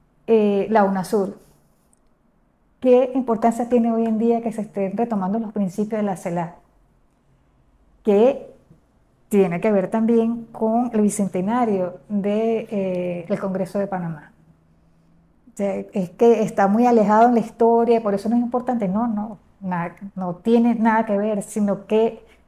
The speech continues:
el presente nos los pregunta. ¿Cómo debe ser nuestra estrategia diplomática? Sabemos que,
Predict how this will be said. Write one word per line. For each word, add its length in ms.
el 160
presente 460
nos 160
los 120
pregunta. 560
¿Cómo 220
debe 240
ser 280
nuestra 300
estrategia 800
diplomática? 920
Sabemos 440
que, 300